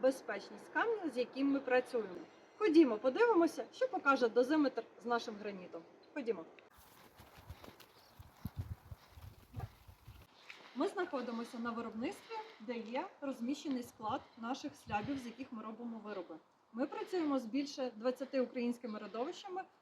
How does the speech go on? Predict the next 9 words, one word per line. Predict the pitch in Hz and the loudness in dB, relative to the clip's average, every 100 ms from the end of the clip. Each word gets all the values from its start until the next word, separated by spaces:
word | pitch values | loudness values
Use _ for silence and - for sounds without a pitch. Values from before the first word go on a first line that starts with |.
| - _ - | -20 _ 0
полоси | 269 262 262 262 | 6 8 6 2
з | 208 | -4
яких | 226 220 330 | -6 -4 -8
представлені | - 233 - 247 262 285 254 | -8 -14 -2 2 4 4 2
перед | 233 240 233 | 0 6 6
вами. | - 185 156 - - - - - | 6 -2 -2 -4 -6 -10 -16 -4
Нагадаю, | 247 311 359 226 180 180 - - - | -2 0 0 -2 -4 -8 -18 -20 -2
допустимий | 254 320 - 311 226 208 | -2 -2 -4 -2 -2 -2
рівень | 233 214 | -2 -2